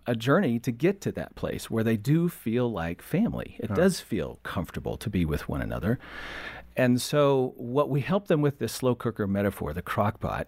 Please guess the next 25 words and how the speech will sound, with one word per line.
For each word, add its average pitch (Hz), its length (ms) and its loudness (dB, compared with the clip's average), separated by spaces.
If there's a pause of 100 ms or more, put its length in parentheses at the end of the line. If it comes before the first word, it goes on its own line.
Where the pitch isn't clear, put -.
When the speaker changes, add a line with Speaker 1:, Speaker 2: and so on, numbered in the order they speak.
Speaker 1:
metaphor, 85 600 0
is, 90 340 2 (380)
yeah, 151 320 4
you 123 180 2
can 143 180 0
get 131 240 -2
there. - 260 -8 (280)
It'll 156 200 4
be 160 120 4
good 143 220 2
to 131 80 0
taste 110 480 -4 (120)
someday. 98 640 0 (140)
Speaker 2:
<laughs> 95 160 -6
Yeah, 143 120 4 (100)
right. - 320 -6
Speaker 1:
But 127 180 4
like 147 280 4
cooking 151 440 0
with 127 140 2
a 117 40 -2
crock 120 340 0
pot, 135 300 -4 (560)
it 131 200 6
takes - 460 0